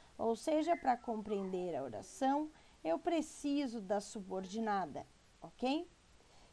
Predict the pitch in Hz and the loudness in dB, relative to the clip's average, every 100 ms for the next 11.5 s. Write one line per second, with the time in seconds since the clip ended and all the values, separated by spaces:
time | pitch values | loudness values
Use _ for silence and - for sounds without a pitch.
0 | - 208 196 196 - 285 277 220 233 226 | -6 2 4 2 -2 0 2 2 2 -2
1 | - 220 214 214 214 214 214 220 220 233 | -2 -2 4 4 6 2 2 0 2 4
2 | 214 202 247 - 247 233 196 226 277 294 | 4 4 4 0 -2 -2 0 2 6 8
3 | 285 269 - 254 247 233 233 226 220 - | 6 2 -2 -4 -2 -2 -2 -4 -10 -6
4 | 220 233 214 214 - 220 220 208 214 208 | -4 2 2 2 -2 -4 0 2 4 6
5 | 208 202 - 208 196 196 - - - - | 4 2 -6 -4 -4 -6 -10 -12 -12 -20
6 | - - - - - 233 - 254 285 269 | -20 -20 -20 -16 4 4 4 4 4 4
7 | 240 277 254 220 196 196 196 190 170 - | 4 6 6 6 2 -2 -2 -4 -6 -8
8 | - - - - - 240 254 247 247 233 | -14 -20 -20 -10 6 8 8 6 2 -4
9 | - - - - 220 202 226 269 277 - | -6 -10 -14 -8 -6 -6 -4 -2 -2 -2
10 | 330 330 359 - - 214 196 190 190 - | 2 4 4 2 2 2 2 -6 -8 -4
11 | 320 339 349 349 | 0 6 8 8